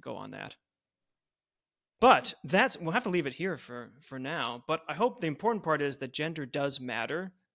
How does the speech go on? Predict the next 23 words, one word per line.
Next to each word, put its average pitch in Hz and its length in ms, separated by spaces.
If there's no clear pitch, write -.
um, 123 380
even 135 380
if 120 120
it's - 160
not 127 280
mattered, 123 680
um, 123 300
but, - 260
or 143 500
maybe 139 280
it 139 40
is, 139 420
uh, 131 240
or 175 120
maybe 156 220
it's 147 100
rela-, 139 280
it's - 180
obviously 123 320
related. 120 540
It's - 200
obviously 135 460
related 123 500